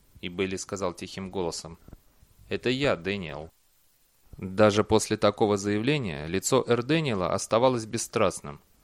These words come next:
Он лишь покачал головой. "Вы не согласны", продолжал Бейли.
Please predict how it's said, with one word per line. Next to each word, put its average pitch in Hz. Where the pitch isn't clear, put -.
Он 147
лишь 147
покачал 123
головой. 104
"Вы 127
не 156
согласны", 104
продолжал 82
Бейли. 80